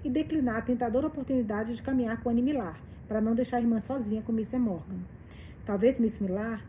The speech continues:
não tenha apreciado inteiramente esse sacrifício, ou possivelmente não agradeceria por isso tanto quanto Emma. Certamente mister Morgan estava muito desapontado, pois tinha esperado uma conduta diferente, a julgar pela evidente admiração que anteriormente Sam tinha demonstrado por Anne.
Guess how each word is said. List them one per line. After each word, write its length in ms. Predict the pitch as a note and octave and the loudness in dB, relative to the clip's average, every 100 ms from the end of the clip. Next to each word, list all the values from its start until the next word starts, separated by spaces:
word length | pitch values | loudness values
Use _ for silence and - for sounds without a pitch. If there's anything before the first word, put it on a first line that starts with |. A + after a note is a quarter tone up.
| - | 0
não 120 | B3+ | 2
tenha 160 | C#4 | 2
apreciado 420 | C4+ C4+ C4+ A#3+ A#3 - | 0 -2 2 0 0 -4
inteiramente 760 | F#4+ A#4+ G4+ F#4+ D4 A3+ A#3 B3+ | -2 0 0 0 2 2 2 -2
esse 140 | C4+ | -4
sacrifício, 720 | B3+ C4 D#4+ - A#3+ A#3+ C#4 C#4+ - - | -4 -2 -2 -2 -2 -2 -2 -10 -10 -8
ou 120 | D#4 | -4
possivelmente 680 | D#4 C#4+ C#4+ B3 A#3 A3 A#3+ | 0 0 0 2 2 2 2
não 140 | C4 C4 | 2 2
agradeceria 580 | B3+ B3 B3 - A#3 A#3 | 4 2 0 0 2 2
por 220 | B3+ A3+ | 2 2
isso 200 | A#3 C4 - | 2 -2 0
tanto 220 | C#4 C4+ | 0 2
quanto 300 | C#4+ C#4 E4 | 0 0 0
Emma. 240 | F#3 F#3+ G3 - - - - - | 0 -2 -8 -12 -14 -14 -14 -4
Certamente 560 | A3+ G#3+ G#3 A3 B3 | -2 0 2 2 4
mister 260 | A#3 A3+ G3+ | 2 2 2
Morgan 300 | F#3+ A#3 A3+ | 0 0 0
estava 260 | F#3 A3+ A3+ | -2 0 2
muito 400 | G3+ F#3+ A3 A#3+ | 4 4 4 0
desapontado, 720 | G#3+ G#3+ C#4+ - F#3 F#3 - - - - | -4 -4 -4 -4 -6 -6 -10 -12 -16 0
pois 140 | G#3+ | 2
tinha 100 | G#3 | 4
esperado 380 | B3+ - A3 G#3+ | 2 2 2 2
uma 80 | A#3 | 0
conduta 420 | A#3+ A3 G#3 A3+ | 2 0 2 0
diferente, 580 | G#3 - C4+ A3 A#3 - - | -2 -2 0 2 2 -2 -4
a 100 | D#4+ | 0
julgar 300 | E4+ B3 B3 | 2 2 2
pela 120 | B3+ | 2
evidente 540 | A#3+ A#3 A3 A#3 B3 B3+ | 4 4 4 2 2 0
admiração 600 | G#3+ G#3 G#3+ A3+ G#3+ A#3+ | 0 0 0 -2 -2 -2
que 100 | C4 | 0
anteriormente 560 | D#4+ D#4 D4+ A#3+ A#3 C#4 | 2 2 2 2 2 0
Sam 260 | - A#3 | 0 0
tinha 140 | A#3 B3+ | 2 2
demonstrado 500 | B3 B3+ - A3 G#3 | 2 2 0 -4 -2
por 220 | C4+ B3+ | 0 0
Anne. 260 | E3 F#3 | 0 -6